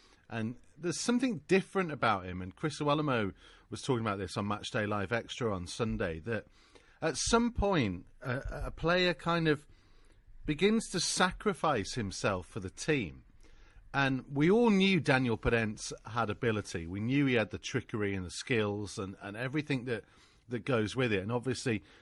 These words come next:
there's always been the comparisons to Eden Hazard because of the size and,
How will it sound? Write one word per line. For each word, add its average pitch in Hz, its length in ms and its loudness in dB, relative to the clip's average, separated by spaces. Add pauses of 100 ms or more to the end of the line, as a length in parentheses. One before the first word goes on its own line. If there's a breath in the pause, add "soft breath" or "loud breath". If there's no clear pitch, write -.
there's 107 160 -2
always 123 220 4
been 113 140 0
the 104 80 0
comparisons 107 720 -2
to - 180 -8
Eden 101 220 -4
Hazard 107 500 0
because - 300 -10
of 85 80 -8
the 87 60 -8
size 101 600 -2
and, 95 140 -4